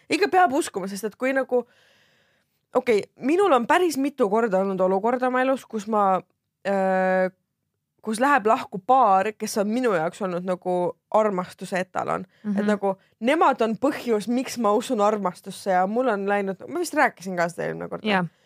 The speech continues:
Speaker 1: Et mul läheb sõprade lahkuminekust ülesaamine raskemalt kui neil endil.
Speaker 2: Oo. Et ütleb, et elu moto siin ehk, et ärge uskuge armastuslugusid, see, mis on ilus, ei ole lõpuks kunagi ilus.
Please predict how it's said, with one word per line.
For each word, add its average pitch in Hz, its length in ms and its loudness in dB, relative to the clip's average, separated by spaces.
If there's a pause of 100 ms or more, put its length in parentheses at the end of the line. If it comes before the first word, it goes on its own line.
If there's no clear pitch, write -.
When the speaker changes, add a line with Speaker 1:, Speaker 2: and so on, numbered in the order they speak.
(280)
Speaker 1:
Et 202 320 -8
mul 285 240 0
läheb 247 200 2
sõprade 185 400 -4
lahkuminekust 190 640 -4
ülesaamine 175 880 -2
raskemalt 196 500 0
kui 214 140 -2
neil 202 180 0
endil. 190 340 0
Speaker 2:
Oo. 175 440 -4 (920)
Et 190 120 -6
ütleb, 208 240 -4
et 190 320 -2
elu 202 220 0
moto 196 340 -2
siin 175 180 -6
ehk, 175 220 -6
et 170 140 -10
ärge 175 200 -4
uskuge 170 380 -6
armastuslugusid, 185 800 -4 (160)
see, 226 280 -4
mis 170 260 -6
on 196 100 -4
ilus, 202 460 -4 (140)
ei 170 200 -4
ole 175 240 0
lõpuks 190 340 -8
kunagi 156 360 -10
ilus. - 320 -18